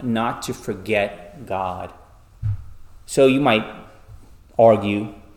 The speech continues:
if you work, especially if you work in the medical field, that forgetfulness is always contributed to some sort of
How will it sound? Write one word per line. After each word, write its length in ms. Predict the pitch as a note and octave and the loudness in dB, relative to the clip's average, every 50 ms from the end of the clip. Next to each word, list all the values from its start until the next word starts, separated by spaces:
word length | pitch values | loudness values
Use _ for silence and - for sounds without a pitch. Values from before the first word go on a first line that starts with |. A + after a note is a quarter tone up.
| - - | -20 -20
if 140 | - - - | -20 -18 -14
you 60 | G2+ | -8
work, 160 | G2 G#2 G2 - | -6 -6 -6 -4
especially 340 | - - B2 G2+ - - | 0 0 2 2 0 -2
if 80 | G2 F#2+ | -6 -4
you 80 | G2+ F#2+ | -2 0
work 180 | G2+ G#2 - | 0 0 0
in 80 | G#2 G2 | -2 -6
the 60 | F#2+ | -2
medical 480 | F#2+ G2+ G#2 G#2+ G2+ - - - G2+ - | 0 0 0 0 -2 -4 -8 -10 -10 -10
field, 500 | - - - G#2 G#2 G#2 G2+ - - - - - - - - - | -10 -8 -4 0 0 0 0 -2 -8 -16 -20 -20 -20 -8 -2 0
that 360 | A#2 A2 - - - - - | 0 0 -2 -4 -18 -14 -10
forgetfulness 680 | - A#2+ G#2 B2 C3+ C3+ C3+ C3+ C3 A#2+ A#2 A2+ - | -8 2 8 8 8 8 8 4 -2 -2 -2 -2 -4
is 100 | A#2 A2 | 0 4
always 460 | A#2 A#2+ B2+ B2+ B2+ B2+ B2 A#2+ A2+ - | 6 8 8 8 6 4 2 2 0 -2
contributed 580 | - A#2 G#2+ - - B2 G#2+ A2+ G#2+ G#2+ G#2 - | -4 -8 -6 -6 -6 -6 -4 -4 -6 -6 -6 -8
to 80 | G#2+ | -10
some 280 | - - - A2+ G#2+ G#2 | -8 -6 -4 -4 -6 -6
sort 260 | - - A2+ G#2+ G2+ | -4 -2 -2 -2 0
of 240 | G#2 F#2 - - | -2 -4 -6 -10